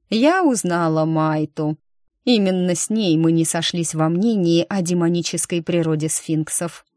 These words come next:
Чувствуя, как по позвоночнику стекает нечто холодное и вязкое, я задержала дыхание, чтобы не высказать этой нахалке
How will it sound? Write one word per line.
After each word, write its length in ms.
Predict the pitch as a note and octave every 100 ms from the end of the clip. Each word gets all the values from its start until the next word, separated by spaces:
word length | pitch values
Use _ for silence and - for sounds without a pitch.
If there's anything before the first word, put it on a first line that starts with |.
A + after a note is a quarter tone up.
| _ _ _
Чувствуя, 540 | - G3+ - F3 F3 E3
как 240 | F3 -
по 100 | F3+
позвоночнику 920 | F3 E3+ F3 G#3 A#3+ - F3 D#3+ E3+
стекает 580 | - - F#3 F3+ E3+ -
нечто 360 | F3+ D#3+ -
холодное 720 | D#3 E3+ F3 C4 F3 E3 E3 E3
и 220 | - F3+
вязкое, 640 | A3 D#4+ - - E3 D#3+ E3 _ _ -
я 280 | B3 B3 C4+
задержала 640 | B3+ F#3+ D#3+ D#3+ D3+ D#3
дыхание, 760 | D3+ D#3 - D#3 D#3 D#3 D#3+ E3 _ _ -
чтобы 320 | - F3+ E3+
не 160 | F3
высказать 640 | F3+ B3+ - E3 D#3 D#3+ -
этой 280 | F#3+ E3+ D#3
нахалке 680 | D#3 D#3 - F4 - E3+